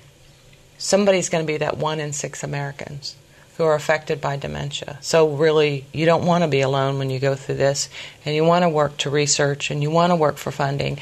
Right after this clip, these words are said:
and you wanna advocate for these things, because if you don't, it's, it's going to, um, keep going. And we need to find a cure,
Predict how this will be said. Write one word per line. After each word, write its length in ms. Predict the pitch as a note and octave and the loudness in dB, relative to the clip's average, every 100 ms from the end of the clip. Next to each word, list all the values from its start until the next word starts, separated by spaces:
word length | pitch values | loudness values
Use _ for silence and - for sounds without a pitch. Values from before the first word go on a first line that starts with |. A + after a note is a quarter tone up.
| - - | -12 -10
and 140 | D3+ D#3 | -4 0
you 80 | D#3+ | 4
wanna 220 | F3 F3+ | 4 4
advocate 600 | D#3+ D3 D3 D3 D3 D3 | 0 -2 -4 -2 -2 -2
for 120 | - | -4
these 240 | C#3 D3 - | -2 -2 -2
things, 320 | D3 D3 D3 | -2 -2 -6
because 480 | D3+ E3 D#3 D#3 - - - - - | -8 -4 -4 -6 -12 -18 -20 -20 -12
if 140 | - | -6
you 80 | E3+ | -2
don't, 520 | D3 B3+ F#3+ C#3+ D3 - - - - | 4 6 6 4 -2 -12 -20 -18 -16
it's, 340 | - - - - _ | -14 -14 -18 -20 _
it's 320 | - D#3+ - - | -6 -4 -6 -2
going 420 | F3 F3 E3 D#3+ | 2 2 2 -2
to, 680 | - - - D#3+ D3+ D3 D3 - - - - | -6 -8 -4 -2 -2 -2 -6 -12 -20 -20 -12
um, 440 | D3+ C#3+ C#3 C3+ C#3 - - | -6 -4 -4 -6 -12 -20 -12
keep 220 | - - | -8 -6
going. 340 | - - - C3 - | -4 -4 -6 -12 -12
And 120 | D#3 | -8
we 100 | D#3+ | -6
need 420 | D3+ D#3+ E3+ F3 | -4 -2 -2 -2
to 80 | F3 | -6
find 320 | F3 D#3+ D3+ | -6 -4 -4
a 40 | D3 | -6
cure, 440 | - C#3+ C3+ C#3+ | -4 -2 0 -2